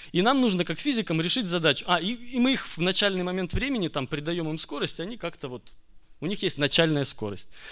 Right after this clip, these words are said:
Вот. И за-, физика говорит, нужно решить задачу, нужно в любой момент уметь посчитать,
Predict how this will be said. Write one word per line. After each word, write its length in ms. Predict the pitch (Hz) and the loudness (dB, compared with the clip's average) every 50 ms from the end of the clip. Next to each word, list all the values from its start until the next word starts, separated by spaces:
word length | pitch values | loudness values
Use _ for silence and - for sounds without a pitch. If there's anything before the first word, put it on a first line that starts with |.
| - - - | -16 -14 -6
Вот. 220 | - 147 127 - - - - - | -2 0 0 0 -2 -6 -8 -4
И 280 | 180 208 226 202 165 185 | -2 -2 -2 -2 -6 -6
за-, 280 | 185 147 190 101 - - | -4 -2 -2 -4 -4 -2
физика 360 | - 269 254 220 196 - 151 | 0 0 0 0 0 -2 -2
говорит, 440 | 151 156 151 151 127 117 - - - | -2 0 0 0 -2 -2 -6 -8 -6
нужно 260 | 214 165 226 214 220 208 | -2 -2 0 2 2 2
решить 240 | 202 202 - 226 | 2 2 0 0
задачу, 340 | 180 185 185 240 302 - 202 | 0 0 0 0 0 0 0
нужно 200 | 196 202 175 185 | 0 2 2 2
в 80 | 165 165 | 2 2
любой 200 | 190 190 202 190 | 2 4 4 4
момент 320 | 190 196 254 294 254 - | 4 2 2 0 0 2
уметь 260 | 190 190 214 196 - | 2 2 2 2 0
посчитать, 680 | - 196 175 - - - 185 - 240 269 302 - - | 2 4 6 6 6 4 4 2 0 0 0 -2 -6